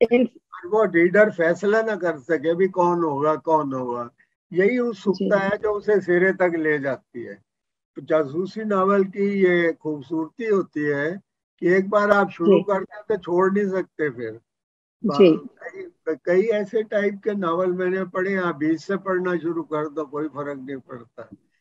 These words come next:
Speaker 2: लेकिन mystery
Speaker 1: जी।
Speaker 2: की beginning आपको नहीं पता है तो end तक आपका पहुंचना बेमानी है। और अगर एक बार आपने किसी experienced mystery writer का novel थाम लिया तो ये हो ही नहीं सकता कि आप उसे बीच में छोड़ दें।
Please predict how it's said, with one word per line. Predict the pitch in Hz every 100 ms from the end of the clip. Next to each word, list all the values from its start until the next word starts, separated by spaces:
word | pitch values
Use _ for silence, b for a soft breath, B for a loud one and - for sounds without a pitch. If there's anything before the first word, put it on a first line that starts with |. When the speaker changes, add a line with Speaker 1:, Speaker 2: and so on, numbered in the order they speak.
| _ -
Speaker 2:
लेकिन | 180 202
mystery | 190 190 - 233
Speaker 1:
जी। | 185
Speaker 2:
की | 180
beginning | 190 180 185 208 226 214
आपको | 202 196 202
नहीं | 196 196
पता | 190 196 185 208
है |
तो | 202 220
end | 202 190 208
तक | 196 185
आपका | 185 180 196
पहुंचना | 185 180 175 185 196 196
बेमानी | 165 180 175 156 131 127
है। | 104 101 _ _ _ _ _
और | 160 175
अगर | 180 190 185
एक | 196 180
बार | 196 196
आपने | 180 170 - 185 180
किसी | 185 175 190
experienced | 180 175 - 190 196 208 196 196 151 180 180 170 151 139 156
mystery | 165 - 185 180
writer | 156 160 160 160
का | 151
novel | 151 147 143 156 135
थाम | - 147 147 170
लिया | 165 175 160 190 _ _ _ _ -
तो | 190
ये | 190 208 196 _ _ _ _ _ -
हो | 151 214
ही | 233
नहीं | 233 220
सकता | 190 - - 180
कि | 170
आप | 165 156
उसे | 151 135 151
बीच | 139 135 135
में | 135
छोड़ | 113 123 107
दें। | 101 90